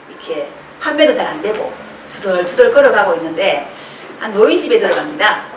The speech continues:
그 노인집에 들어가니까 허름한 벽에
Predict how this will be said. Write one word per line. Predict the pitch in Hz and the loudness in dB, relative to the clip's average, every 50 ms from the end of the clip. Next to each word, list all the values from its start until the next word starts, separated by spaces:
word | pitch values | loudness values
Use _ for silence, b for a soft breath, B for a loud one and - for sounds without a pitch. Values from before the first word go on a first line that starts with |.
| - - - | -18 -18 -14
그 | - 202 | -10 -4
노인집에 | 196 208 240 294 330 320 277 247 247 214 | 2 4 4 4 4 2 2 4 4 4
들어가니까 | 247 240 220 208 196 180 165 - - 170 190 180 143 - - - B B B B B B B - - | 4 4 4 2 2 2 0 0 0 2 2 2 2 0 -4 -10 B B B B B B B -14 -6
허름한 | - 226 226 240 277 294 302 277 | -2 0 2 4 4 4 2 4
벽에 | 269 285 302 311 294 214 202 226 302 349 - | 4 4 4 6 4 2 2 0 0 -2 -4